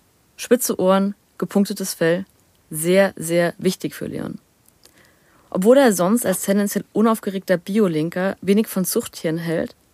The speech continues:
hat er sich die Mau für geschlagene tausendsiebenhundert Euro nach dem Tod seiner Mutter angeschafft. Keine Ahnung wieso. Vielleicht, weil sie einen guten Urlaub in Ägypten hatten. Vielleicht, weil Charlotte Peter Kreber eine für ihre Verhältnisse exzentrische Frau war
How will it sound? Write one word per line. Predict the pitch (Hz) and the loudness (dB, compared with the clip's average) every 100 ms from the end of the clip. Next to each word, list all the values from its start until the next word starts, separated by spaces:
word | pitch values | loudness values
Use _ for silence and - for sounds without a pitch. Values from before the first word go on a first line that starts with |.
| _ - - | _ -18 -4
hat | 220 | 2
er | 240 | 2
sich | 226 - | 2 0
die | 196 | 2
Mau | 185 202 | 2 2
für | 208 | -2
geschlagene | 180 - 175 170 202 208 196 | -6 -4 -2 0 0 -2 -4
tausendsiebenhundert | - 190 202 240 233 220 - 208 190 190 170 | -8 -4 -2 2 2 0 -2 -2 0 -4 -4
Euro | - 180 185 | -2 0 -2
nach | 185 | -4
dem | - | -8
Tod | - 185 | -10 -6
seiner | 185 175 | -2 0
Mutter | 190 - 185 | 0 -2 -4
angeschafft. | - 165 175 196 - - - - | -2 -2 -2 -4 -6 -12 -20 -6
Keine | - 190 - | 0 2 2
Ahnung | 160 208 175 | 4 4 4
wieso. | 165 160 180 233 _ _ _ _ _ _ _ _ - - | 2 0 0 -2 _ _ _ _ _ _ _ _ -20 -16
Vielleicht, | - 190 170 202 - _ - | -4 2 4 2 -4 _ 0
weil | 175 | 2
sie | |
einen | 175 185 | 4 2
guten | 185 - | -2 0
Urlaub | 180 175 | 0 0
in | 170 | -2
Ägypten | 165 202 - 190 | -2 -2 0 0
hatten. | 196 - 208 - _ _ | -2 -2 -4 -4 _ _
Vielleicht, | - 175 156 185 - - - - | -2 2 2 0 -6 -20 -12 -4
weil | 175 | -2
Charlotte | 180 185 - | 0 0 0
Peter | - 190 175 | -6 -4 -4
Kreber | - - 180 190 202 - | -6 -4 -2 -2 -4 -4
eine | - 180 | -2 -2
für | 175 - | -2 -6
ihre | 190 | -6
Verhältnisse | 196 175 175 - 185 | -6 -6 -6 -4 -2
exzentrische | 165 170 - 175 196 190 | -2 -2 -4 -4 -4 -6
Frau | - - 170 180 | -6 -2 0 2
war | 202 | 0